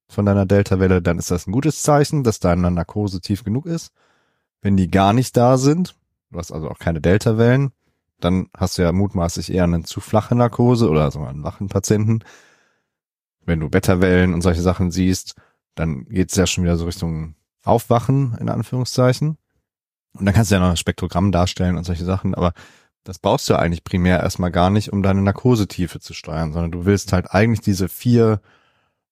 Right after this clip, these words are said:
ähm, Vorschubgeschwindigkeiten auf deinen Monitor bringen. Das geht, das kann Narcotrend auch machen, das kannst du auch in unseren Monitoren einstellen. Und dann kannst du dir einerseits angucken, eben sind Delta-Wellen da und sind Alpha-Spindeln da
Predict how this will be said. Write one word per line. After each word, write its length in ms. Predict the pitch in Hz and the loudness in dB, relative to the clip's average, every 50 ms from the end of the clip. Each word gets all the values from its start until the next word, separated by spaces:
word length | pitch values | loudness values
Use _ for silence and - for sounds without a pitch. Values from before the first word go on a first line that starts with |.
| _ _ - | _ _ 0
ähm, 500 | 101 101 95 95 90 87 85 82 78 71 | 2 2 4 4 2 2 2 0 -4 -6
Vorschubgeschwindigkeiten 1200 | - - - 107 117 123 - - 143 - - 139 - - 139 139 135 - - - 120 117 - - 95 | -6 0 2 2 2 2 0 -2 -2 -2 -2 -6 -6 -4 -6 -4 -4 -4 0 0 0 0 0 -4 -6
auf 120 | 90 - | -6 -4
deinen 180 | - 92 85 85 | -2 -2 0 2
Monitor 400 | 87 101 120 120 - 147 147 139 | 2 2 0 0 0 -2 0 0
bringen. 300 | 135 143 151 165 165 117 | 0 0 0 0 0 -2
Das 180 | 85 82 - | -2 -4 -2
geht, 260 | - 101 120 147 - - | 0 0 0 0 0 -2
das 140 | 92 - | -4 -4
kann 160 | - - 98 95 | -2 -2 0 2
Narcotrend 500 | 98 98 - - 92 - - 90 82 - | 2 0 0 -2 -6 -4 -4 -6 -4 -6
auch 160 | 87 - - | -8 -8 -6
machen, 240 | 95 95 - 165 165 | -6 -6 -4 -4 -6
das 200 | 117 - - - _ _ | -6 -8 -10 -18 _ _
kannst 260 | _ - 95 92 - - | _ -8 -8 -8 -6 -8
du 40 | |
auch 100 | 92 - | -8 -6
in 200 | 90 85 82 82 - _ _ _ _ _ _ | -6 -6 -8 -10 -14 _ _ _ _ _ _
unseren 300 | - 98 101 107 104 98 | -2 0 2 2 4 4
Monitoren 420 | 98 101 107 110 - - 131 123 | 4 4 2 2 0 0 -2 -2
einstellen. 480 | - 123 127 - - - 139 147 156 151 - - - _ _ _ _ _ _ _ _ _ _ _ - | 0 -2 -2 -2 0 2 2 2 2 -2 -6 -14 -20 _ _ _ _ _ _ _ _ _ _ _ 0
Und 400 | 110 110 107 104 101 95 - _ _ _ _ _ _ | 2 2 4 4 0 -2 -4 _ _ _ _ _ _
dann 260 | - 104 101 101 98 - - | -2 0 0 0 -2 -4 -6
kannst 260 | - - 101 - - | -4 -2 -2 -2 -2
du 40 | 101 | -2
dir 140 | 92 92 82 | 0 2 2
einerseits 380 | 95 104 101 92 95 90 - | 4 4 4 4 2 0 0
angucken, 400 | - 90 92 - - 87 - - | -2 -4 -4 -6 -8 -14 -14 -12
eben 140 | - 80 80 | -14 -14 -14
sind 180 | - - - - | -14 -10 -4 0
Delta-Wellen 460 | 110 143 - 151 139 147 143 143 143 | 0 2 2 2 2 4 2 2 2
da 200 | 143 139 139 143 | 2 2 2 2
und 280 | - - 113 104 92 92 | 0 0 -2 -2 0 -2
sind 180 | 85 - - | -4 -2 0
Alpha-Spindeln 600 | 127 139 - 139 - - - 123 123 117 110 110 | -2 0 0 -2 -4 -4 -2 0 2 2 2 2
da 260 | 104 104 104 107 107 | 2 2 2 2 0